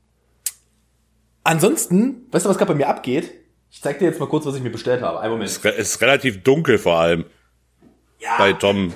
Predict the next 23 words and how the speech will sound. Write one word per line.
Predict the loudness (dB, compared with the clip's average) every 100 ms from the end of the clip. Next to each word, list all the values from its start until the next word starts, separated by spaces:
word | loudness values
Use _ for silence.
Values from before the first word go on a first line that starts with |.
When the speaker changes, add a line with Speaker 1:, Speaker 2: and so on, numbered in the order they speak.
| -12 -8
Speaker 1:
Ihr | -6
ist | -6 -8
duster | -8 -4 -4
wie | -4
ein | -4
Bärenarsch | -2 -2 -4 -6
in | -8
Leipzig. | -8 -8 -10 -12 -20 -20 -20 -20 -20 _ _ -20 -18
Gucken, | -10 -2
was | 0
ich | 2
mir |
bestellt | 0 0 0 0
hab. | -2 -6 -20 -20 -8
Ah. | 0 0 0 -6 -14 _ _ _ _ _
So, | -18
das | -12
ist | -4
ganz | -2
schön | -2
schwer, | 0 2
das | 2
Ding. | -2 -4